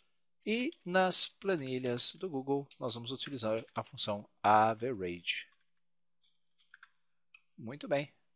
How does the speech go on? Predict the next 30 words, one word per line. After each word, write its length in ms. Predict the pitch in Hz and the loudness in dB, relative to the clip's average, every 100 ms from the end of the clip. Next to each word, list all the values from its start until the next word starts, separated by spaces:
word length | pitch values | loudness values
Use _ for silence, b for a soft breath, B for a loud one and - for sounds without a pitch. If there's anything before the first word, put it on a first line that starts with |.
| _ | _
Perceba 360 | - 185 196 185 | -4 -2 -2 -4
como 160 | 196 | -2
é 40 | 196 | 0
fácil 400 | - 170 - 127 | 6 6 6 0
você 220 | 127 - | -2 -2
fazer 420 | - 120 123 139 - _ | 0 -2 0 -2 -6 _
a 260 | - 131 147 - | 6 6 6 -2
relação 560 | 120 156 151 - 160 | 0 2 4 2 0
entre 220 | 139 123 117 | -4 -2 -2
as 100 | - | 0
funções 320 | 123 117 104 | -4 -4 -6
de 100 | 117 | -8
uma 100 | 127 | -8
função, 440 | - 185 143 147 - - | -6 -2 -2 -2 -8 -14
de 100 | 107 | -8
uma 120 | 110 | -6
planilha, 500 | 160 143 117 117 120 _ | -6 -8 -6 -8 -10 _
para 200 | 104 117 | 2 4
outra. 360 | 95 80 - - _ _ _ _ _ _ _ _ | 2 -2 -14 -16 _ _ _ _ _ _ _ _
Vamos 200 | - 110 | -16 -6
centralizar 560 | - 104 107 98 90 95 | -6 -4 -4 -4 -4 -6
todo 160 | 104 107 | -6 -6
esse 160 | - | -6
conteúdo. 580 | - 139 180 170 165 185 - _ _ _ _ _ _ _ _ _ - | -6 -8 -4 -2 -2 -6 -10 _ _ _ _ _ _ _ _ _ -10
E 40 | |
voilà. 320 | 139 135 78 - _ _ - _ _ _ _ _ _ _ _ _ | 4 4 4 -2 _ _ -20 _ _ _ _ _ _ _ _ _
Bom, 220 | 123 - - _ _ _ - | 10 10 4 _ _ _ 6
quantas 260 | 359 - - | 8 10 10
células 640 | 233 233 226 220 214 - _ _ _ _ | 12 10 10 8 6 2 _ _ _ _
foram 420 | - - 220 214 | -10 8 10 10